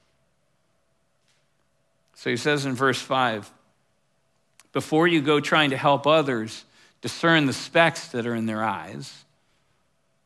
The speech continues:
Before you try and come alongside of others to help them become better people and become more like Jesus, make sure that you've taken the beam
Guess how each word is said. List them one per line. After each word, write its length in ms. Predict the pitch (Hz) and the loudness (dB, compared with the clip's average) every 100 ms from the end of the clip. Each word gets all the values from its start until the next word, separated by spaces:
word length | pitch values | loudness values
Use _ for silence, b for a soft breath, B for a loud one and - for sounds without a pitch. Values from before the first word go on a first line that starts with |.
| _ | _
Before 340 | 127 - 160 175 | -18 -2 2 4
you 140 | 156 | 4
try 280 | 151 170 156 | 4 2 4
and 200 | 151 131 | 2 0
come 160 | 165 151 | 0 2
alongside 540 | 151 139 - 143 139 | 4 2 2 2 4
of 80 | 139 | 4
others 420 | 160 139 127 120 | 4 2 -2 -6
to 80 | 135 | -4
help 280 | 143 147 147 | 0 0 0
them 260 | 160 135 123 B _ | -2 -2 -6 B _
become 440 | 139 175 165 147 | -2 0 2 2
better 280 | 156 160 143 | 2 2 2
people 480 | 120 160 151 147 123 | 0 0 0 0 0
and 140 | 123 | 0
become 280 | 123 - 151 | -2 -2 0
more 240 | 143 143 | 2 2
like 300 | 139 131 120 | 2 2 0
Jesus, 800 | 117 160 175 139 139 139 - - b b b b b - | -2 0 2 2 2 2 0 -10 b b b b b -4
make 220 | 156 180 | 0 0
sure 380 | - 185 175 151 | 0 2 4 4
that 220 | 139 - | 0 -2
you've 140 | 127 | -6
taken 360 | - 160 143 131 | 0 -2 0 -2
the 80 | 123 | -2
beam 760 | 113 147 165 147 120 110 110 | 2 4 6 4 2 0 -4